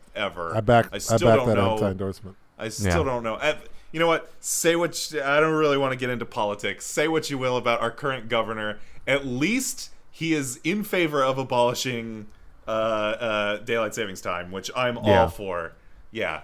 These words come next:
Speaker 1: fuck that. That, I,
Speaker 3: The problem is,
Speaker 1: that's
Speaker 3: is, like,
Speaker 1: so
Speaker 3: you have to
Speaker 1: dumb.
Speaker 3: get the,
Speaker 1: Yeah.
Speaker 3: you have to get the whole time zone, all the states in the time zone to agree to
Speaker 1: Ugh.
Speaker 3: it, or else we go to
Speaker 1: Ugh.
Speaker 3: Georgia and all of a sudden we have to change our fucking clocks.
Speaker 1: Let's, let's just abolish it, and then we'll sort out time zones later.
Speaker 3: <laughs>
Speaker 2: Yeah.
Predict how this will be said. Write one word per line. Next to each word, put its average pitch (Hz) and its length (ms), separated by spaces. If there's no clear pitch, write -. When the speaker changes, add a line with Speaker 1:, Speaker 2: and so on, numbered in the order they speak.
Speaker 1:
fuck - 260
that. 82 300
That, 117 240
I, 123 100
Speaker 3:
The 120 80
problem 147 320
is, 127 60
Speaker 1:
that's 120 60
Speaker 3:
is, 110 40
like, 120 120
Speaker 1:
so 117 40
Speaker 3:
you 120 80
have - 60
to 139 60
Speaker 1:
dumb. - 20
Speaker 3:
get 135 120
the, 123 200
Speaker 1:
Yeah. 104 80
Speaker 3:
you 127 60
have 139 100
to 143 80
get 127 100
the 113 80
whole 113 220
time 98 500
zone, 85 240
all 92 220
the 98 80
states - 460
in 95 120
the 82 80
time 90 300
zone 82 200
to 82 140
agree 85 120
to 87 40
Speaker 1:
Ugh. 80 160
Speaker 3:
it, - 180
or 101 80
else 92 300
we 107 180
go 107 180
to 98 60
Speaker 1:
Ugh. 92 140
Speaker 3:
Georgia 98 340
and 85 80
all 87 80
of 87 80
a - 20
sudden 95 180
we 98 40
have 95 80
to - 80
change 92 260
our 82 80
fucking 87 360
clocks. 92 380
Speaker 1:
Let's, - 280
let's 311 260
just 294 240
abolish 202 540
it, 196 260
and 151 180
then 151 360
we'll 143 220
sort 143 300
out 117 160
time 110 220
zones 95 300
later. 85 300
Speaker 3:
<laughs> - 0
Speaker 2:
Yeah. 98 240